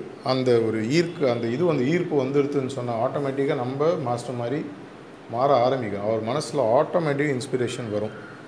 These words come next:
முதல்ல நம்மளுடைய கமிட்மெண்ட் ஹார்ட்ஃபுல்னஸ் மூவ்மெண்ட்டுக்கு வரணும். ரெண்டாவது செயலாக மாறும். ஓடுற பஸ்ல ஏறி, ஸ்டாப் வரதுக்கு முன்னாடி இறங்கி ஓடுற காலம் முடிஞ்சு போச்சு.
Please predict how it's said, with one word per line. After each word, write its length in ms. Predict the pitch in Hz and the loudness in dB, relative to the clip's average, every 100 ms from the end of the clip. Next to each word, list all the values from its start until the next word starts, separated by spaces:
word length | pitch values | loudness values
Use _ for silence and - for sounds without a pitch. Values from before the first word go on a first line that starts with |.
| - - - - - - - - 113 | -18 -18 -18 -18 -18 -18 -18 -12 -2
முதல்ல 540 | 135 185 196 196 185 | 6 8 10 8 8
நம்மளுடைய 880 | 143 156 165 160 143 139 139 160 226 - - - - - - - - | 6 6 6 6 8 8 8 6 4 -2 -12 -16 -18 -18 -18 -2 2
கமிட்மெண்ட் 760 | 151 180 - 165 165 190 - - - - - - - - - - - - - - - 139 | 4 2 0 0 0 0 -10 -14 -16 -18 -16 -16 -16 -18 -18 -18 -20 -20 -20 -18 -4 0
ஹார்ட்ஃபுல்னஸ் 400 | 131 147 135 120 | 0 0 0 0
மூவ்மெண்ட்டுக்கு 440 | 120 120 127 135 101 | -2 -2 2 2 2
வரணும். 240 | 92 - - - - 123 | -2 -10 -16 -18 -6 0
ரெண்டாவது 560 | 151 190 208 202 196 | 2 4 8 8 6
செயலாக 500 | 202 131 127 120 113 | 2 2 4 4 2
மாறும். 380 | 98 85 80 - - - - - - - - - - - - - - - - - - - - 123 120 | -4 -6 -10 -14 -18 -18 -18 -18 -18 -18 -18 -18 -20 -20 -20 -18 -18 -18 -18 -18 -20 -20 -12 -2 6
ஓடுற 320 | 156 156 143 | 6 8 6
பஸ்ல 200 | 143 143 | 6 6
ஏறி, 440 | 139 143 143 143 131 123 117 110 107 | 8 8 8 8 6 6 4 2 0
ஸ்டாப் 360 | - 139 143 | 4 4 6
வரதுக்கு 180 | 131 131 | 2 2
முன்னாடி 160 | 127 127 | 0 4
இறங்கி 360 | 123 127 135 | 4 4 4
ஓடுற 340 | 127 117 113 110 | 4 4 2 2
காலம் 240 | 117 139 | 4 4
முடிஞ்சு 240 | 120 131 127 | 2 0 -2
போச்சு. 260 | 95 - | -4 -6